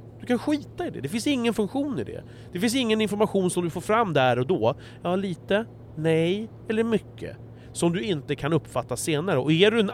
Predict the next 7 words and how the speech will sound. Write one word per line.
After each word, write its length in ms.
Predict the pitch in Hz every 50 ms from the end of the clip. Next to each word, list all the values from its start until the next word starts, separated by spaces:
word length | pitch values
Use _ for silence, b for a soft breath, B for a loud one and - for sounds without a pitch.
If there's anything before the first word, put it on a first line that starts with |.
| - - -
ledare, 720 | 151 156 170 240 208 151 117 127 151 269 262 165 104 101
för 120 | - - 120
helvete, 600 | 123 147 131 107 95 113 110 - - 95 92 104 B B B
som 180 | - - 147 147
jobbar 400 | 165 220 165 131 123 147 147 139
med 140 | 143 143 143
barn, 420 | 247 226 82 80 98 160 185 214